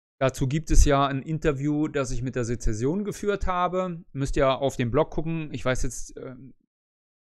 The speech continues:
kann ich später in der Videobeschreibung verlinken. Ich weiß jetzt, äh, die, ach verdammt, ich weiß jetzt die Domain gar nicht richtig. Ist das sezession punkt net oder punkt org? Ich, oder im Blog? Ich weiß es jetzt nicht genau. Ich werde nachher nachgucken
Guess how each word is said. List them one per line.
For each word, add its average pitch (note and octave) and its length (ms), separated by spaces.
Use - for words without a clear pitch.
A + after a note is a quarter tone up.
kann C3+ 160
ich - 160
später C3+ 280
in C3 60
der A#2+ 100
Videobeschreibung C3+ 680
verlinken. C#3 420
Ich C3 140
weiß B2+ 180
jetzt, - 240
äh, C3 300
die, A#2+ 520
ach G2+ 160
verdammt, A2+ 340
ich A#2 120
weiß B2 160
jetzt B2 160
die A2 100
Domain A#2 320
gar A2+ 160
nicht G#2+ 180
richtig. C3+ 440
Ist - 200
das C3+ 260
sezession C#3 1040
punkt B2+ 640
net D3+ 480
oder C3 200
punkt B2+ 240
org? C#3 380
Ich, - 160
oder A#2+ 340
im C3 180
Blog? C3 360
Ich - 120
weiß C3 220
es A2 60
jetzt G#2+ 160
nicht A2 120
genau. A#2+ 300
Ich - 240
werde C#3+ 240
nachher B2+ 200
nachgucken C3+ 560